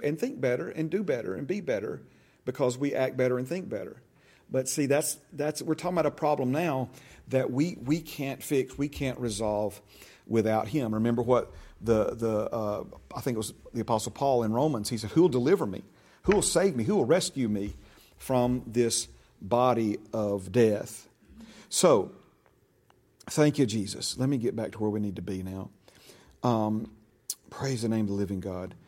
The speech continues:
So I, I'm probably spending a little more time than I, than I intended to spend on review, but I think it's necessary. These are some of the,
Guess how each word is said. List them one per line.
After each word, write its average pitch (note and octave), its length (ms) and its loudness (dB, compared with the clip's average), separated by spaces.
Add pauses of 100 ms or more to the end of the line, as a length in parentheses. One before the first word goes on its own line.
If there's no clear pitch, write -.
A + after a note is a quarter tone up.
(300)
So D3+ 360 6
I, - 120 -2 (100)
I'm C#3 140 4
probably G3+ 280 4
spending F3 280 2
a C#3 40 2
little F3+ 320 8
more F#3+ 140 6
time E3 460 2
than C#3 180 2
I, C#3 320 0
than C3+ 140 -4
I C3+ 100 -2
intended C#3 460 -4
to - 80 -10
spend C#3 500 -6
on C3+ 320 -4
review, A#2+ 500 0 (440)
but C3 380 0 (160)
I B2+ 40 -4
think F#3+ 220 -2
it's - 160 -2
necessary. C3+ 640 0
These D3 200 0
are D#3+ 60 0
some D#3 200 -2
of C3+ 60 0
the, B2 140 0